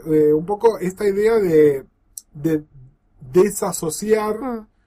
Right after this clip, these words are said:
Speaker 1: la cuestión del deseo sexual con la de la expresión de género, que una cosa no tiene, no, no necesariamente tiene que ver con la otra, ¿no? Eh, incluso también hay algo, a ver, yo no creo que Bruce haya dicho todo lo que tiene para decir.
Speaker 2: No.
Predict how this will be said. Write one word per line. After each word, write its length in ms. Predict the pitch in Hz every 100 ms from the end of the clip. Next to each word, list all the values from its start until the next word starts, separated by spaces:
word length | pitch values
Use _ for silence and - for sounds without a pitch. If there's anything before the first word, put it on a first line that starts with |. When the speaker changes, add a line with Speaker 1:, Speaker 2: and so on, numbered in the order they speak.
| _
Speaker 1:
la 200 | 135 151
cuestión 340 | 156 151 202 208
del 220 | 175 143
deseo 420 | 143 - 254 247
sexual 760 | - 151 - 160 139 131 147 151
con 220 | 156 156
la 80 | 151
de 100 | 147
la 60 | 143
expresión 480 | - 151 151 180
de 80 | 170
género, 400 | - 110 107 104
que 160 | 107 165
una 220 | 220 233
cosa 260 | 254 247 233
no 140 | 233
tiene, 300 | 247 254 247 240
no, 240 | 175 220 240 _
no 180 | 180 285
necesariamente 760 | 311 220 196 226 233 240 - -
tiene 220 | 202 190
que 100 | 175
ver 160 | 175 170
con 140 | 151
la 100 | 120
otra, 380 | 107 - 107 101
¿no? 240 | 165 233 _ _ _ _ _ _
Eh, 520 | 151 151 147 147 147 208
incluso 380 | 240 349 330
también 460 | 330 240 262 285 302 _ _ _ _
hay 200 | - 170
algo, 280 | 202 233 226
a 100 | 156
ver, 260 | 160 139 - _ _ _ _ _ - _
yo 120 | -
no 100 | 170
creo 200 | 175 180
que 140 | 151 147
Bruce 320 | 151 170 170
haya 160 | 151 139
dicho 280 | 151 151 -
todo 220 | 170 175
lo 120 | 143
que 80 | 127
tiene 220 | 151 143
para 180 | 123 117
decir. 440 | 113 110 185 156 147
Speaker 2:
No. 500 | 208 196 196 202